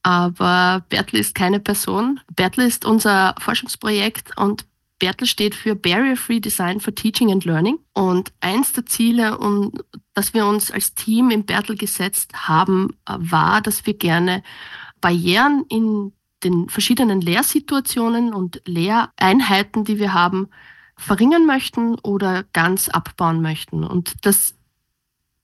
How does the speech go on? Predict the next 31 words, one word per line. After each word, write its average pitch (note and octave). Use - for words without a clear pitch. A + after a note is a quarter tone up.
Besondere A#3+
am G#3+
Bertel G3+
ist, -
dass G3
wir G#3+
nicht G#3+
nur, A#3+
äh, G3
die G3+
Barrieren G3
für -
die G3
Studierenden D4+
betrachten, B3
sondern G3+
auch G3
für -
die G#3+
Lehrenden. F#3
Also F#3
sowohl G#3+
für -
die -
Studierenden G#3+
als F#3+
auch G3+
die G3
Mitarbeiter B3
am A#3
Technikum G#3